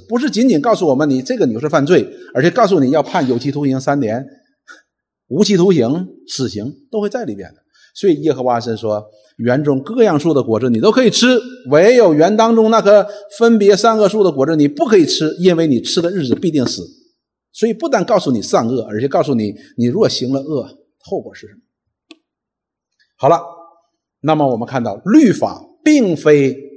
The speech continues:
一无是处，但是呢，它有限。但是呢，并不是走到头了就没了，无路可走了，而是当你走到头的时候，你就遇见了这更美的指望。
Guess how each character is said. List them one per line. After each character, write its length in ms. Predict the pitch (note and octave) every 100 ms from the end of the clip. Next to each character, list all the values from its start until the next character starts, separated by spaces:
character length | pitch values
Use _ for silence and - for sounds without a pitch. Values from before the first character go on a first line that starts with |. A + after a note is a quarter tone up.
| -
一 280 | F#3 E3 D#3+
无 280 | C#3+ G2 G2
是 260 | - - F#2
处， 200 | - - _ _ _ _ _ _ _ _ _ _ _ _ _ _
但 160 | B3+
是 140 | G#3 G#3+
呢， 260 | G3 - -
它 220 | - G#3+
有 200 | G#3 B2 F2
限。 500 | - - - - C4+ - _ _ _ _ _ _ _ _ _ _ _ _ _ _ _ _ _ _ _ _ _ -
但 180 | D4+
是 100 | C4+
呢， 100 | C4
并 200 | A#3+ E4 A3+
不 80 |
是 120 | A#3 B3+
走 180 | E3
到 100 | D#3
头 240 | - - D#3
了 80 | G#3+
就 80 |
没 260 | G3+ C3 D#3+
了， 100 | - - - _
无 120 | E3
路 100 | C#4+
可 160 | - A3+
走 200 | - G#2
了， 100 | G#2+ - -
而 100 | F3+
是 60 |
当 140 | C#4+ D4+
你 60 |
走 180 | C4+ G3+
到 100 | C4+
头 200 | G3 G#3+
的 100 | C#4
时 80 | G#3+
候， 300 | G#3+ A3 A3
你 80 | D3+
就 160 | G3 - - - - -
遇 140 | A3
见 160 | F#3 E3+
了 80 |
这 160 | D3 C#3+ - -
更 240 | E4 F3+
美 140 | C3+
的 100 | F#2+
指 200 | C3+ A#2 F#2+
望。 180 | F#2+